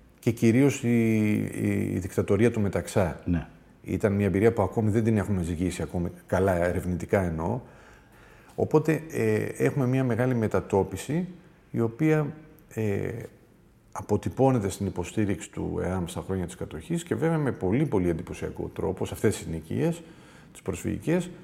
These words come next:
Speaker 1: με τη μαζική υποστήριξη στην εδα ήδη από τη δεκαετία του πενήντα,
Speaker 2: Ναι.
Speaker 1: αμέσως μετά τη λήξη του, ε, πολέμου, με πολύ εντυπωσιακά ποσοστά και αυτά δεν τα έχουμε. Δηλαδή,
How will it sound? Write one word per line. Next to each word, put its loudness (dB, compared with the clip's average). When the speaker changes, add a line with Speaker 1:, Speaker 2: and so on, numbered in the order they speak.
Speaker 1:
με 2
τη -2
μαζική 2
υποστήριξη 0
στην -2
εδα 0
ήδη 2
από 2
τη -2
δεκαετία -2
του -12
πενήντα, -2
Speaker 2:
Ναι. -2
Speaker 1:
αμέσως -4
μετά -4
τη -8
λήξη -6
του, -12
ε, -8
πολέμου, 2
με 2
πολύ 2
εντυπωσιακά 0
ποσοστά -4
και -2
αυτά 2
δεν 0
τα 0
έχουμε. -4
Δηλαδή, 0